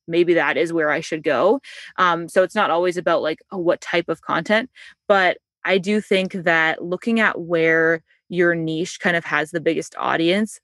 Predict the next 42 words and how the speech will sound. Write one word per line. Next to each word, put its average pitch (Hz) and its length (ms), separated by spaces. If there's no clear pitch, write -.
that - 200
can 208 120
be 214 140
a 208 60
helpful 208 420
guide. 220 480
Um, 160 520
because, 226 320
yeah, 185 160
like 185 220
I 196 80
was 175 160
saying, 156 380
video 190 340
or 165 140
audio, 165 320
there's 165 180
great 190 280
ways 170 200
to 170 100
do 165 140
that 170 180
no 165 100
matter 156 260
what 160 160
the 165 60
subject 170 380
matter. 214 320
But 180 300
if 170 160
you 196 160
find 175 440
that 170 180
your 170 280
niche 170 440
has 190 280
a 202 100
really 185 500
strong 180 480
community 180 640
on 160 240
YouTube, 214 560